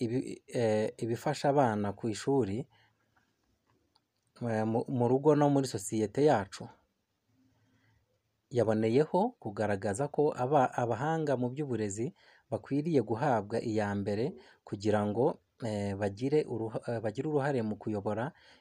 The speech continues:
impinduka nziza zituma za-, eh, nziza zatuma uburezi bu-, eh, bukwi-, bukwiriye bugerwaho kandi ubumenyi bukagera kuri bose. Yanagaragaje ko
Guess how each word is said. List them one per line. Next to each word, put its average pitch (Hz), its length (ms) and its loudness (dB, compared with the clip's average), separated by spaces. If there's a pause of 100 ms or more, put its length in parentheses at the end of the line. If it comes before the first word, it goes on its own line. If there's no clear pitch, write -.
impinduka 117 640 -2
nziza 135 560 -2
zituma 120 440 -2 (120)
za-, 107 360 -4 (360)
eh, 107 160 -6
nziza 139 440 0 (120)
zatuma 110 640 -2
uburezi 107 540 -4 (440)
bu-, 120 260 -6 (100)
eh, 110 220 0
bukwi-, 120 500 -4
bukwiriye 135 540 -2
bugerwaho 120 580 0
kandi 120 460 -2
ubumenyi 101 600 -4
bukagera 104 600 -6 (420)
kuri 107 200 -6
bose. 104 420 -2 (1000)
Yanagaragaje 131 680 4
ko 185 180 4